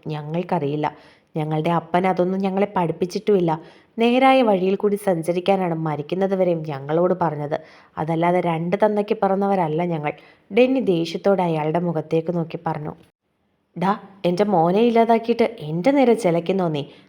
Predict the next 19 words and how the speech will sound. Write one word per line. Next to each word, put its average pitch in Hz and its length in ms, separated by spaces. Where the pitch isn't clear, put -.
നഷ്ടപ്പെട്ടത് 226 640
എനിക്കാടാ. 180 480
ഉണ്ടായിരുന്ന 165 500
ഒരു 202 120
കുഞ്ഞിനെ 202 460
നീ," 196 160
അയാൾ 269 280
ദേഷ്യത്തോടെ 180 640
ഡെന്നിയുടെ 170 440
ഷർട്ടിൽ 185 400
കുത്തിപ്പിടിച്ചു. 156 680
"ഞാനാണ് 262 560
അവനെ 240 200
ഇല്ലാതാക്കിയതെന്ന് 208 880
നിങ്ങൾ 160 320
എന്തർത്ഥത്തിലായി 208 720
പറയുന്നത്? 165 520
നിങ്ങൾ 294 280
കണ്ടോ? 170 300